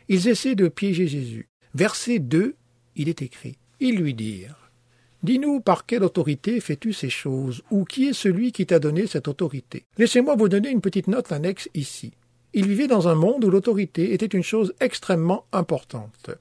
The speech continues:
Il y avait comme une hiérarchie un peu comme celle du Pentagone. Très complexe.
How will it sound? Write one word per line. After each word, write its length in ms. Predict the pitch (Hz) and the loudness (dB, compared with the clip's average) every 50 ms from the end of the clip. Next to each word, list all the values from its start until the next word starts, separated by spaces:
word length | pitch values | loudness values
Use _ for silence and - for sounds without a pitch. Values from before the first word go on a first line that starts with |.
| _ _ _ - | _ _ _ 0
Il 100 | 214 180 | 2 6
y 80 | 196 226 | 6 6
avait 180 | 226 294 311 | 6 6 4
comme 200 | - - 214 196 | 4 4 4 6
une 80 | 185 175 | 6 4
hiérarchie 560 | 185 180 170 170 156 - - - 254 247 233 | 4 4 2 0 -2 -2 -4 -2 0 0 2
un 80 | 190 170 | 0 2
peu 180 | - 214 214 | 2 0 0
comme 220 | - - 185 165 156 | 2 2 0 0 0
celle 260 | - - 190 196 180 | 0 0 0 0 0
du 160 | 147 165 160 | 0 -2 -2
Pentagone. 800 | 143 _ - 156 147 - 147 127 117 120 101 98 101 98 98 101 - _ _ _ _ _ _ _ _ _ _ _ | -2 _ -4 -4 -4 -4 -4 -4 -4 -6 -8 -8 -12 -14 -16 -18 -20 _ _ _ _ _ _ _ _ _ _ _
Très 160 | - - 226 | -4 -4 -4
complexe. 540 | - - 175 - 117 95 - - - - | -4 -4 -6 -6 -8 -10 -12 -14 -20 -20